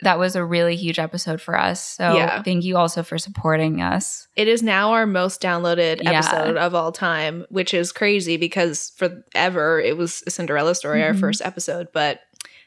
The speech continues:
Speaker 2: The Click has overtaken
Speaker 1: Yes.
Speaker 2: it, which
Speaker 1: And it's only
Speaker 2: is
Speaker 1: been out for a
Speaker 2: pretty
Speaker 1: week.
Speaker 2: crazy.
Speaker 1: Or, well, more than a week now,
Speaker 2: Yeah.
Speaker 1: but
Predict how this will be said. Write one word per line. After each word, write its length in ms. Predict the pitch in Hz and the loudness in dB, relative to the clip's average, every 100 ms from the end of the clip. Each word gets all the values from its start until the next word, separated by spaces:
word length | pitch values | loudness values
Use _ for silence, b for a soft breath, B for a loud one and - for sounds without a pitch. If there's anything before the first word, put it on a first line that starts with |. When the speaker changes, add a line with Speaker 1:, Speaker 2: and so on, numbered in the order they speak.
| - | -8
Speaker 2:
The 100 | 202 | -4
Click 260 | - 247 269 | 0 0 2
has 160 | 277 | 2
overtaken 460 | 208 208 208 202 233 302 | 2 0 -2 0 2 2
Speaker 1:
Yes. 380 | 311 160 - | 2 0 -4
Speaker 2:
it, 60 | - _ 180 | -10 _ -12
which 140 | 180 | -2
Speaker 1:
And 100 | 240 | 2
it's 80 | - | 4
only 180 | 233 233 | 4 2
Speaker 2:
is 40 | 240 | 2
Speaker 1:
been 100 | 226 | 2
out 240 | 226 262 | 2 0
for 160 | 226 220 | -2 0
a 80 | |
Speaker 2:
pretty 200 | 196 220 226 | 0 0 0
Speaker 1:
week. 200 | 240 - | -2 -4
Speaker 2:
crazy. 320 | 165 180 196 | -10 -2 2
Speaker 1:
Or, 200 | 190 214 | 2 0
well, 300 | 240 185 190 | 0 0 0
more 180 | 180 170 | 0 0
than 120 | 165 | 0
a 40 | 165 | -2
week 220 | 160 - | -4 0
now, 100 | 175 | 2
Speaker 2:
Yeah. 140 | - 185 | 2 2
Speaker 1:
but 260 | 180 - | 2 0